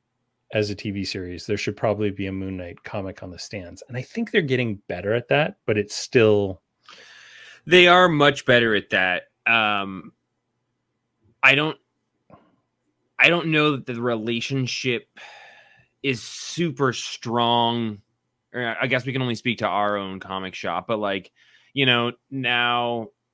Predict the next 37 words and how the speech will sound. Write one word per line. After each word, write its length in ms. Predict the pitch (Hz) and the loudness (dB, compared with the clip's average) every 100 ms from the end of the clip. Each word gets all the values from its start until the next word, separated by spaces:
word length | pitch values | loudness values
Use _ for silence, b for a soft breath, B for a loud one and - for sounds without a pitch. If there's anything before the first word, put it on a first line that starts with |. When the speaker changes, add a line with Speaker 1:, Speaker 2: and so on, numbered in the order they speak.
| _ | _
Speaker 2:
there'll 220 | 123 120 | -6 -4
be 160 | 110 117 | 0 0
a 60 | |
new 160 | 110 113 | 0 -2
Ms. 200 | 110 104 | -4 -4
Marvel 280 | 107 104 98 | -4 -2 -4
book 280 | 90 95 98 | -6 -8 -8
on 140 | 95 | -8
the 160 | 95 90 _ _ 80 110 | -8 -12 _ _ -20 -12
week 280 | 107 90 - | -12 -12 -12
that, 140 | 92 | -10
like, 220 | 95 90 - | -10 -12 -10
Ms. 200 | 104 92 | -10 -8
Marvel 300 | 90 87 85 | -8 -8 -8
won. 360 | 85 82 82 - _ | -10 -10 -12 -16 _
And, 200 | - 120 113 | -8 -6 -4
and 120 | 135 | -4
actually 280 | 147 147 131 | -4 -4 2
that 260 | 135 135 | 2 2
book 380 | 131 123 - - _ _ _ _ _ _ | 0 -2 -4 -14 _ _ _ _ _ _
we 160 | 131 110 | -6 -6
sold 480 | - - 104 98 | -6 -2 -2 0
out 260 | 87 95 95 | 0 0 0
of, 380 | 90 82 85 _ | -2 -6 -10 _
because 180 | 92 90 | -14 -14
I 40 | |
think 240 | 85 101 90 | -14 -14 -12
that 140 | 85 | -12
the, 300 | 90 76 65 - | -8 -8 -8 -8
the 140 | 104 | -10
attraction 440 | 92 107 95 - | -6 -6 -6 -8
of 100 | 87 | -12
the 260 | 87 85 78 - | -12 -12 -12 -6
actress 360 | 107 - 95 | -6 -6 -14
being 260 | - 104 92 | -12 -10 -10
the 80 | 90 | -6
writer 440 | 95 98 98 104 | -4 -2 -2 -4